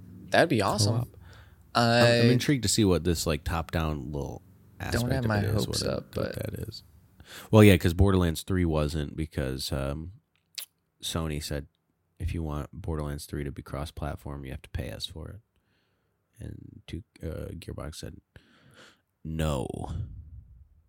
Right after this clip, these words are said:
Speaker 2: Um, which is interesting 'cause they promised their players cross-platform play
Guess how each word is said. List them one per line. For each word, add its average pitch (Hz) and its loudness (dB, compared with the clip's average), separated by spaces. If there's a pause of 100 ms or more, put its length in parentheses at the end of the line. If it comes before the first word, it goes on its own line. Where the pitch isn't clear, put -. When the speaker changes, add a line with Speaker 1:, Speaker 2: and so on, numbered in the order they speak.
(720)
Speaker 2:
Um, 57 -8 (400)
which - -4
is 85 4
interesting 90 6
'cause 80 4
they 76 2
promised - 4
their 64 -4 (800)
players - -4 (1080)
cross-platform - -12 (180)
play - -14